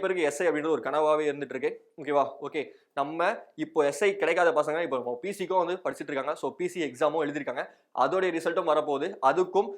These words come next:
நம்ம இப்போ ஃபிசிக்கல் அப்படின்னு சொல்லி கொடுத்துட்டு இருக்கோம். சரிங்களா? So, எல்லாத்துக்குமே நம்ம வெரண்டா ரேஸ்ல உங்களுக்கான பேட்ச் அப்படின்றது, அடுத்த பேட்ச் எப்போ ஸ்டார்ட் ஆக போகுது அப்படின்னு சொல்லி பார்த்தீங்க அப்படின்னாக்கா, coming Wednesday, ஓகே,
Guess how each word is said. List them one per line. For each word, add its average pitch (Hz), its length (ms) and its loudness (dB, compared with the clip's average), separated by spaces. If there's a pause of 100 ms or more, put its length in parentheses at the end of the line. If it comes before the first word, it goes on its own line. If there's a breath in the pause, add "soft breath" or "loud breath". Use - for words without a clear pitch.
(200 loud breath)
நம்ம 151 200 2
இப்போ 147 140 -2
ஃபிசிக்கல் 175 320 2
அப்படின்னு 156 200 -2
சொல்லி 151 120 -4
கொடுத்துட்டு 131 240 -4
இருக்கோம். 127 240 -10
சரிங்களா? 139 240 2 (160)
So, 156 80 0 (160)
எல்லாத்துக்குமே 160 460 -2 (160)
நம்ம 131 180 -2
வெரண்டா 143 220 -2
ரேஸ்ல 151 220 -4 (320 soft breath)
உங்களுக்கான 143 280 -2 (140)
பேட்ச் 214 280 8 (120)
அப்படின்றது, 151 340 0 (220)
அடுத்த 165 320 2
பேட்ச் 156 200 6 (100)
எப்போ 165 180 0
ஸ்டார்ட் 151 240 4
ஆக 139 160 6
போகுது 147 200 2
அப்படின்னு 143 220 -4
சொல்லி 135 160 -8
பார்த்தீங்க 143 220 -2
அப்படின்னாக்கா, 131 260 -2 (400 soft breath)
coming 190 280 6 (140)
Wednesday, 180 380 4 (360)
ஓகே, 160 160 2